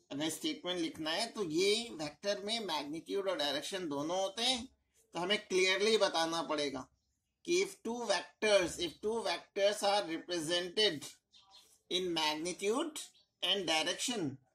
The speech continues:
by the two adjacent sides of a parallelogram,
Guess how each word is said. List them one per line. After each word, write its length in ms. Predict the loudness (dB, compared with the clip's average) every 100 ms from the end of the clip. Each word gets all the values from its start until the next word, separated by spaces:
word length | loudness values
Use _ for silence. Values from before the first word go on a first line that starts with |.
| _ -10
by 220 | -4 -2
the 180 | 2 0 0 -8
two 180 | -2 0
adjacent 460 | 0 -2 -2 -4 -2
sides 400 | 0 0 0 -2
of 160 | -4 -4
a 60 |
parallelogram, 800 | -2 0 0 0 -2 0 2 0